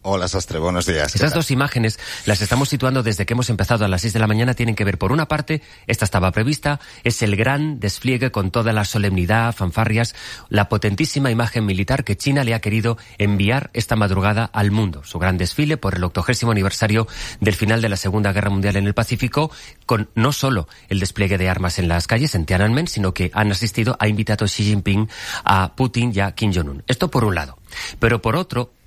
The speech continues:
Speaker 2: digo, Pablo, que parece que no tuviera
Speaker 1: Ah.
Speaker 2: relación, y ahora nos contarás que sí la tiene, lo que ha ocurrido, lo que Trump, de forma inesperada, dejó caer en una comparecencia en la Casa Blanca, que en principio era para otra cosa, y dijo, "Por cierto,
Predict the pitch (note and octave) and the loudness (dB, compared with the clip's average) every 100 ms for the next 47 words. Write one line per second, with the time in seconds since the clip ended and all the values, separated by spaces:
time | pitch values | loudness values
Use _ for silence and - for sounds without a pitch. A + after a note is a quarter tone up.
0 | - F#2+ G#2+ G2 G#2 A2+ G2+ F2 E2 F#2 | -12 -2 0 2 0 0 0 -2 -2 -2
1 | A2 F#2 - - D#2 A2 A#2+ B2 A#2 G#2 | 0 -4 -4 -4 0 0 2 0 0 0
2 | F#2+ - A2+ - G#2 A#2+ C#3+ - A2 A#2 | -2 0 -2 -2 -2 0 -2 -2 -2 0
3 | A#2+ - F#2+ - A2 G#2+ B2+ G#2+ G2+ - | -2 -2 -4 0 0 2 2 2 0 -6
4 | - - A2 G#2+ E3 - C3+ D3 - G#2+ | -14 -2 0 2 0 0 0 0 0 0
5 | G#2 F#2+ - D3+ D3+ - _ _ G2 G#2 | 0 -4 0 0 -2 -6 _ _ -4 -2
6 | D3+ D#3 C3 G#2 - - - - A2 G#2+ | 0 2 0 -2 -6 -18 -8 0 0 0
7 | - A2 C#3 C3 C#3 - - G#2 F#2+ - | 0 0 0 -2 -8 -16 -6 0 0 2
8 | F3+ - C3 B2 - - - - - A#2 | 0 0 0 0 -4 -12 -20 -8 0 2
9 | D#3 D3 B2+ A#2+ D3 C3 A2+ F#2+ A2+ G#2+ | 0 -2 -2 -2 -2 -2 0 0 0 2
10 | C#3+ C#3 G#2 F#2 E2 F2+ C#3+ - G#2+ G2+ | 0 0 -2 -2 0 0 0 0 0 0
11 | G#2+ G#2+ A2 D3 C3+ C#3+ A2+ - F2+ G#2 | 2 0 0 0 -2 0 0 0 0 0
12 | - D#3 - | 2 -2 -4